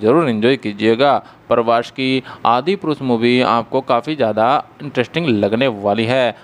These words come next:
और इस मूवी में आपको रामायण भी, इस मूवी को डिजिटल रूप में बनाया गया है। तो आदि पुरुष मूवी को आप एक बार तो ज़रूर से ज़रूर एंजॉय कीजिएगा।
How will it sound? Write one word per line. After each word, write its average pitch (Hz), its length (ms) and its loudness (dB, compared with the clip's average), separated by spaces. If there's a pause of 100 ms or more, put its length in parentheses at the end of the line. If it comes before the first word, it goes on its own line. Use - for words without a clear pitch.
(160)
और 139 100 2
इस 151 120 -8
मूवी 117 280 -2
में 113 140 0
आपको 107 400 0
रामायण 135 640 -2
भी, 131 300 0 (280)
इस 170 180 0
मूवी 113 260 0
को 139 140 0
डिजिटल 147 500 0
रूप 117 180 0
में 151 240 -2
बनाया 107 360 0
गया 104 240 2
है। 117 360 0 (240)
तो 113 60 -2
आदि 113 280 0
पुरुष 135 260 -4
मूवी 107 300 0
को 113 160 2
आप 110 240 0
एक 160 220 -4
बार 113 200 0
तो 147 160 -2
ज़रूर 107 260 2
से 156 160 0
ज़रूर 120 280 2
एंजॉय 107 260 0
कीजिएगा। 107 640 0